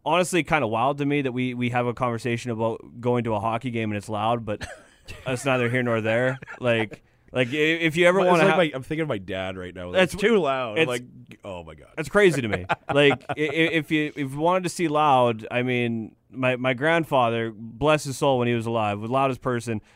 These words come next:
Speaker 1: and that was for Pee Wee House League. So, like, like,
Speaker 2: Yeah.
Speaker 1: I, I've heard loud.
Speaker 2: <laughs>
Speaker 1: Um, but th-, there's really,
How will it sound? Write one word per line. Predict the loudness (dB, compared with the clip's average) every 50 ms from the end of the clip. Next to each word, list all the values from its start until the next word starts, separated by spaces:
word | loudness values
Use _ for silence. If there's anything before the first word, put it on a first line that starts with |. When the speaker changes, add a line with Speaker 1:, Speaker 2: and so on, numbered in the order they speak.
| _
Speaker 1:
and | -4 -2 0
that | 2 2
was | 2 0 -2
for | -4 -2
Pee | -2 0 0
Wee | 0 0 0
House | 0 -2 -2 -4 -8
League. | -12 -14 -14 _ _ _ _ _
So, | -4 -2 0
like, | 2 2 0 -2 -4 _ _ _ _ _ _ _
like, | -8 -6 -6 -4
Speaker 2:
Yeah. | -4 -4 -4 -4 -4
Speaker 1:
I, | -2 0 2 4 4
I've | 4 4
heard | 2 2 2 2
loud. | 2 2 2 2 0 -2 -8 -12
Speaker 2:
<laughs> | -18 -20 -20 -20 -20 -20 -12 -4
Speaker 1:
Um, | 0 2 4 4 4 4 2 2 0 -2 -4 -8 -12 -18 _ _ _ _ _ -4
but | -2 -2 -2 -2
th-, | -6 -6 -2
there's | 0 0 0 0 0
really, | 2 2 2 2 0 -2 -2 -4 -6